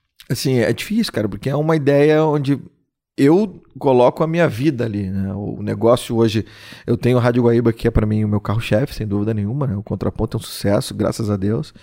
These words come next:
E é o trabalho de muita gente, a equipe da Guaíba, né? A, a nossa produção, enfim.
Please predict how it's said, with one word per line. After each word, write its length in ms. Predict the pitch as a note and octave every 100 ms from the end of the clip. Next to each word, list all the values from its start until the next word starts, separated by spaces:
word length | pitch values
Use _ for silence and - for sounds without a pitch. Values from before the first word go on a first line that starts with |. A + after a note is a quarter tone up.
| - - - - - - -
E 180 | G#2+
é 60 | G2+
o 60 | G2+
trabalho 360 | C3 A2 B2+
de 80 | A#2+
muita 280 | A2+ B2 C3+
gente, 340 | G#2+ A#2+ -
a 40 | G2+
equipe 360 | - F#2+ -
da 80 | G#2+
Guaíba, 680 | F#2+ F#2 G2+ B2 G#2 G2 F#2
né? 100 | F#2
A, 580 | G2 G#2 F#2 - - -
a 20 |
nossa 220 | - G2 G#2+
produção, 440 | G2+ F#2 G#2 A2+
enfim. 240 | G#2 G#2+